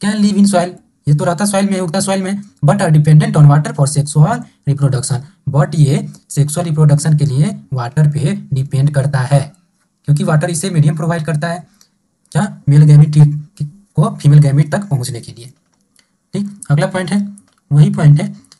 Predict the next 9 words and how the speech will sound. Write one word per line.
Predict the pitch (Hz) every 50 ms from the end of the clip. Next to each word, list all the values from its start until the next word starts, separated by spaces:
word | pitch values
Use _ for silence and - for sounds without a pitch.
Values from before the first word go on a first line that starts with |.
| _ _ _ - 143
they | 151 208 208
usually | - 190 170 170 160 156 196 202
occur | 160 147 143 165 175
in | 202 - - 160 165 165
damp, | 147 151 156 160 156 - - _ _ _ _ -
यानी | 143 147 156
कि | 151
दलदल, | 147 156 160 156 160 160 156 151 - _ _ _ 151
humid, | 156 160 156 156 151 147